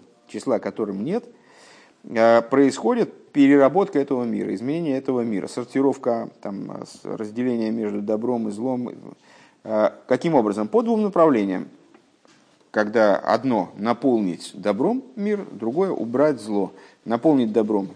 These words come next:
это действие Торы по линии Хесед, э, убрать зло — действие Торы по линии Гвуры. Э, с-, наполнить добром –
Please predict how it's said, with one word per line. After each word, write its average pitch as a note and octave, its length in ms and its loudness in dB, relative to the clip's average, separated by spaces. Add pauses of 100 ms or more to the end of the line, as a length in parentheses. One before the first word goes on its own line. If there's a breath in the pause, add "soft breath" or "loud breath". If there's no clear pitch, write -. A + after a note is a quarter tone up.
это - 200 -10
действие G#2+ 440 -4
Торы G2+ 300 -2
по A#2 180 -2
линии F#2+ 320 -4
Хесед, G#3 420 -6 (380 loud breath)
э, G2 600 0
убрать A#2 420 0
зло — B3+ 340 -4 (120)
действие C#3+ 380 -4
Торы E3 240 -2
по A#2+ 160 -4
линии C#3+ 380 -4
Гвуры. G#2+ 480 -4 (400 soft breath)
Э, G2 440 -2
с-, - 180 -14
наполнить B2 640 2
добром – A#2 420 2